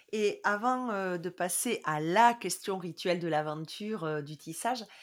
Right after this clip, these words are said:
tu as parlé d'une connexion avec Artémis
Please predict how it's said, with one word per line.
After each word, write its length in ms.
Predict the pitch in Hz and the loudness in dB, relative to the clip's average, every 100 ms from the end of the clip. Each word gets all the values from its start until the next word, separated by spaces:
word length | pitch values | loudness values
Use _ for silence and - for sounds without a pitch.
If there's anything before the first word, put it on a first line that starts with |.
| - - _ - | -20 -20 _ -2
tu 120 | 220 | 2
as 60 | |
parlé 360 | 190 202 220 247 | 6 4 4 0
d'une 360 | 185 180 175 175 | -2 -8 -6 -4
connexion 640 | - 214 208 - - 339 | -2 0 0 -2 -2 0
avec 280 | 220 175 175 | 0 0 -2
Artémis 680 | - - 175 233 370 - | -4 -4 -4 -4 -6 -8